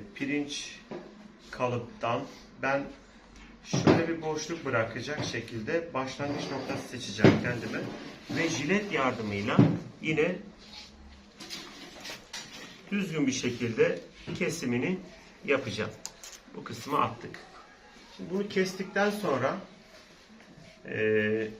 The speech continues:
içeriye iyi yapışabilmesi için yine o tırtıklı kesimi yapacağız. Buradan kalemimi, e, hocam sizde miydi kalemim?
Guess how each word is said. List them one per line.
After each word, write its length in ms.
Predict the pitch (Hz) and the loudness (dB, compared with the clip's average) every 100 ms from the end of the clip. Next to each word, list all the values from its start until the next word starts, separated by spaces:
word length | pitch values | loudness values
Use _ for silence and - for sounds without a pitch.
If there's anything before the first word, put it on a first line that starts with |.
| - - - - - - - - - - - - - - | -18 -20 -20 -20 -20 -20 -20 -20 -20 -20 -20 -20 -20 -16
içeriye 600 | 113 - 170 175 196 190 | -8 0 4 4 6 4
iyi 240 | - 185 190 | 4 2 4
yapışabilmesi 800 | 175 175 190 180 170 175 175 202 | 2 2 2 4 2 2 0 -2
için 420 | - 185 185 180 - | 0 -2 -2 -6 -8
yine 220 | 151 143 143 | 2 4 4
o 140 | 139 | 0
tırtıklı 500 | - 151 151 - 147 | -2 -6 -6 -8 -6
kesimi 540 | - 147 - 151 151 120 | 0 0 0 0 0 0
yapacağız. 680 | 117 113 107 135 190 - - - - _ - 196 - - - 202 190 | 0 -2 0 0 0 -4 -12 -16 -20 _ 0 2 2 -6 0 2 2
Buradan 340 | 202 196 190 190 - - _ - - - _ _ _ _ _ _ _ _ _ | 2 4 2 2 -6 -16 _ -20 -20 -20 _ _ _ _ _ _ _ _ _
kalemimi, 640 | - 160 175 170 165 160 - - - - - - - - | -2 0 2 2 0 0 -2 -10 -16 -10 -8 -8 -12 -12
e, 80 | - | -6
hocam 320 | 143 143 135 | -4 -2 -2
sizde 280 | 123 143 180 | -4 -6 -4
miydi 180 | 143 107 | -2 -4
kalemim? 380 | 107 113 101 | -4 -2 -2